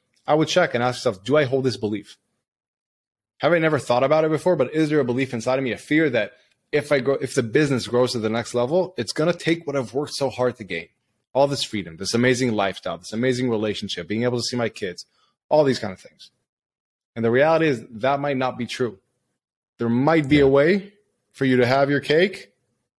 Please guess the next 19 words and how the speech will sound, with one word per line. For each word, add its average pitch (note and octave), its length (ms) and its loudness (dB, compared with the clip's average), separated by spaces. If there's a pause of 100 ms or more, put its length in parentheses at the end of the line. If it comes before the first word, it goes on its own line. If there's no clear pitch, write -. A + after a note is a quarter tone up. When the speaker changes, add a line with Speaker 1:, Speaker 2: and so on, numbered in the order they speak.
(500)
Speaker 1:
and A2+ 160 -2
eat A#2 120 2
it A2 100 -4
too, G2 140 -6
so - 180 -12
to - 60 -14
speak. - 240 -14 (640)
Speaker 2:
Or, A#2+ 320 2
or G#2 200 2
even D3 220 0
the G#2+ 80 2
more G2+ 220 4
ominous G2 400 2
version D#2+ 360 0
of D2 100 -2
that D2 220 0
is D#2 280 -2
if - 240 -2
you F2 420 -2